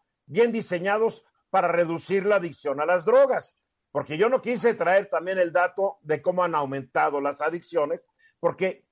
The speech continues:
no se sabe bien a bien, porque se hace por medio de encuestas y la gente dice o no dice según le convenga.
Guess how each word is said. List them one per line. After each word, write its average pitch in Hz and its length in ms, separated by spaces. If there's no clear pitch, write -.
no 208 220
se 240 180
sabe 233 320
bien 220 200
a 220 60
bien, 220 320
porque 147 200
se 196 100
hace 202 200
por 160 180
medio 180 300
de 170 120
encuestas 170 720
y 135 80
la 135 120
gente 160 320
dice 170 280
o 147 40
no 156 160
dice 160 320
según 131 320
le 147 140
convenga. 165 600